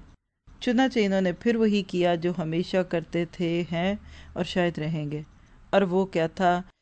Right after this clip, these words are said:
कि दूसरों को इश्तियाल दिलाकर मुसलमानों के ख़िलाफ़ करते हैं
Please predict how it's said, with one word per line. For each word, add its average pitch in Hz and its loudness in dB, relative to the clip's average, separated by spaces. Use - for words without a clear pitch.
कि 226 2
दूसरों 190 0
को 220 2
इश्तियाल 180 2
दिलाकर 180 0
मुसलमानों 175 -2
के 160 -6
ख़िलाफ़ 156 -4
करते 180 -2
हैं 233 0